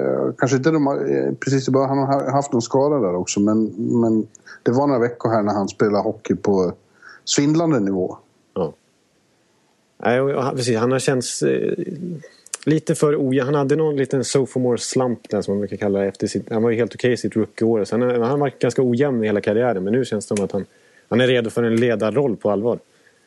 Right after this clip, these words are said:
Speaker 1: Hur var han, eh, han, eh, förra året när han kom och spelade i Frölunda helt, eh, helt oväntat? Då, hur var han då?
Speaker 2: Ja, alltså, han var ju... Han var ju bra. Han hade väl några så här, eh,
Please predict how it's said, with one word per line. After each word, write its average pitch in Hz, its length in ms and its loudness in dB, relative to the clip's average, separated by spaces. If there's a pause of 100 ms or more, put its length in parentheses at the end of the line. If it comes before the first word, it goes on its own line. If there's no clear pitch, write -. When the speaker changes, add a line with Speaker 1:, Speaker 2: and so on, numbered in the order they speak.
(320)
Speaker 1:
Hur - 160 0
var 151 280 2
han, 147 300 0
eh, 131 60 0
han, 127 400 0
eh, 120 300 0 (160)
förra 147 220 2
året 143 260 0
när 131 80 2
han 123 120 0
kom 127 280 2
och 113 80 -2
spelade 120 300 2
i 107 40 -4
Frölunda 151 580 2
helt, 101 340 -2
eh, 113 60 4 (460)
helt 107 180 0 (220)
oväntat? 107 580 2
Då, 107 80 2
hur 123 120 4
var 127 180 2
han 110 100 2
då? 151 280 0 (640)
Speaker 2:
Ja, - 160 -2
alltså, 147 160 2
han 160 140 2
var 165 120 4
ju... 180 400 0 (680)
Han 139 180 0
var 170 100 2
ju 170 100 2
bra. 170 240 0
Han 147 120 0
hade 147 180 0
väl 185 120 2
några 151 200 0
så 131 100 -2
här, 110 340 0
eh, 104 60 -6